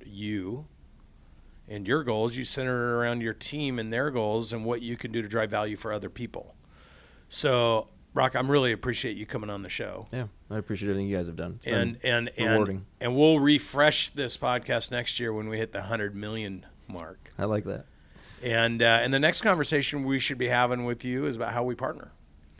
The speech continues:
Speaker 1: how we take this to the next level together and take it to quarter of a billion. Or
Speaker 2: There you go.
Speaker 1: Or, or five hundred million or five billion. Who cares? We'll take it as
Speaker 2: <laughs>
Speaker 1: far as we can.
Speaker 2: There you go.
Speaker 1: So, look, I appreciate you coming on the B Dawson Show. Uh, where can people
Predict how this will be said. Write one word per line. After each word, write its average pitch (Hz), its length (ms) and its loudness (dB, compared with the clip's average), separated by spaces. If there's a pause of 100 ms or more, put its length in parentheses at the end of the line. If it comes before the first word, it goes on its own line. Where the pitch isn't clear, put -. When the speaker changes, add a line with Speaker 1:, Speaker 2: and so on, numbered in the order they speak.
(320)
Speaker 1:
how 120 180 2
we 117 160 0
take 120 240 -4
this - 240 -4
to 123 100 -4
the 113 120 -4
next 113 200 -4
level 113 240 -4
together 104 420 -4
and 92 220 -16
take 110 160 -6
it 101 100 -10
to 110 80 -12
quarter 127 300 -6
of 98 60 -8
a 92 40 -8
billion. 85 380 -12 (180)
Or 98 80 -8
Speaker 2:
There 92 80 -4
you 92 100 -2
go. 110 220 -2
Speaker 1:
Or, 95 180 -10 (320)
or 101 260 -2
five 123 380 2
hundred 127 500 0
million 131 340 0
or 123 80 2
five 135 400 2
billion. 123 440 0
Who 117 120 -4
cares? 120 380 -4
We'll 127 120 2
take 139 160 4
it 131 80 2
as 104 100 2
Speaker 2:
<laughs> 131 60 4
Speaker 1:
far 123 240 4
as 101 140 -4
we 104 120 -10
can. 107 300 -12 (300)
Speaker 2:
There 107 120 -2
you 113 140 0
go. 147 120 -4 (520)
Speaker 1:
So, 160 260 4
look, 156 260 6
I 143 60 8
appreciate 151 400 2
you 127 60 -2
coming 135 240 0
on 127 160 2
the 120 60 0
B 120 140 -2
Dawson 117 420 -2
Show. 120 600 -2
Uh, 117 380 0
where 127 280 4
can 143 200 -6
people 113 520 -4